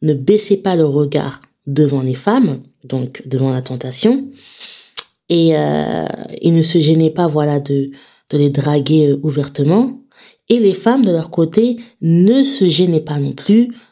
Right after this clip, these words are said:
de les séduire. Mais dès lors que Mohammed, sallallahu alayhi wa sallam, a eu la révélation de la part d'Allah et que l'islam a pris place,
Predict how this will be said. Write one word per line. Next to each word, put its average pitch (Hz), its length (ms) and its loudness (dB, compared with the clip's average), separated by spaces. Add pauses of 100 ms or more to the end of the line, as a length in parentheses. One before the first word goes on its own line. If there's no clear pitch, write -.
de 160 160 2
les 160 480 2
séduire. - 680 -4 (760)
Mais 165 480 0 (400)
dès 160 280 2
lors 196 220 -4
que - 100 -4
Mohammed, 160 640 -2
sallallahu 160 680 0
alayhi 147 440 0
wa 135 100 -4
sallam, 131 500 -8 (1120)
a 156 260 -4
eu 208 200 2 (200)
la 156 140 0
révélation 147 760 -2 (240)
de 143 100 0
la 143 100 0
part 147 200 -2
d'Allah 139 500 -4 (280)
et 156 120 -4
que - 120 0
l'islam 156 560 -2
a 143 80 -4
pris - 180 -10
place, - 560 -4